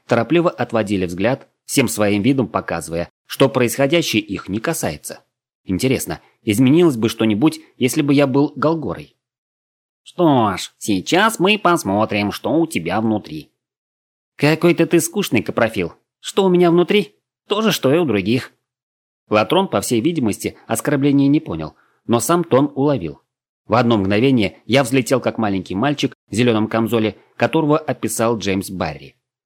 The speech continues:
Только у Питера Пэна были крылья, а у меня лишь разозленные пресмыкающиеся, которое и придавало мне начальное ускорение. Хрясь! И мои лопатки пощупали каменный дом-яйцо. Сползти на землю я не успел,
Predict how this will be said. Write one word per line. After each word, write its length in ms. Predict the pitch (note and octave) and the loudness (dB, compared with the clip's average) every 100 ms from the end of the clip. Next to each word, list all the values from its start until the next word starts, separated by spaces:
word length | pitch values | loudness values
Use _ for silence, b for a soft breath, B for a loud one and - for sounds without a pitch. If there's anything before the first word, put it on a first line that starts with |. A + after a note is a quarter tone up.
| _ | _
Только 260 | A2+ A2 B2 | 0 2 0
у 100 | - | -2
Питера 300 | B2+ A#2 - | 0 -2 -2
Пэна 360 | G#2+ E3+ A#2 - _ | -2 0 0 -2 _
были 260 | - C#3 C#3+ | -2 2 2
крылья, 440 | - F3 A#2+ F2 - | 2 0 0 -2 -2
а 160 | B2 | 0
у 40 | D3 | 2
меня 220 | F#3 G3+ | 2 2
лишь 180 | D3+ - | 0 -2
разозленные 720 | A#2+ A#2+ B2+ A#2 B2+ C3+ C#3 | -4 -2 0 2 2 2 0
пресмыкающиеся, 1040 | C3+ B2+ D3+ D#3 E2+ E2 D#2 F2+ D#2+ F2+ - _ _ - | -2 -2 -2 -2 -4 -4 -6 -6 -6 -8 -10 _ _ -2
которое 360 | G#2+ C3+ C3 | 0 2 2
и 140 | C3+ D3 | 0 -4
придавало 500 | D3+ D3 D3 G#2+ F#2 | -2 0 2 2 0
мне 140 | F2+ | -2
начальное 500 | F2 F2 G#2+ G2+ G#2 | -4 -2 -2 0 -2
ускорение. 640 | - - B2 G#2+ D2 C#2 _ _ _ _ _ _ | -6 -8 -8 -8 -8 -14 _ _ _ _ _ _
Хрясь! 600 | - G2+ F#2+ C3 - - _ _ _ _ | -8 -4 2 2 0 -6 _ _ _ _
И 120 | D#3 | 2
мои 200 | F#3 F3 | 4 4
лопатки 440 | D3+ D#3+ D#3+ D#3+ | 2 2 0 -2
пощупали 600 | D#3 A#2+ - B2+ A2+ C3+ | -2 -4 -2 -4 -2 -2
каменный 460 | C#3 G#2 G2+ G2+ A2+ | 0 -2 0 0 -2
дом-яйцо. 760 | G2+ F2+ E2+ A2+ C3 - C2 _ _ _ _ _ _ | -2 -4 -4 -6 -6 -14 -16 _ _ _ _ _ _
Сползти 420 | - D#3+ D#3+ G#3 | -2 -2 0 2
на 140 | F#3 | 2
землю 300 | E3 F#3 E3+ E3 | 4 4 2 2
я 160 | C#3 | 0
не 120 | D3+ | 2
успел, 380 | D#3+ - E2 - | 0 -2 -12 -14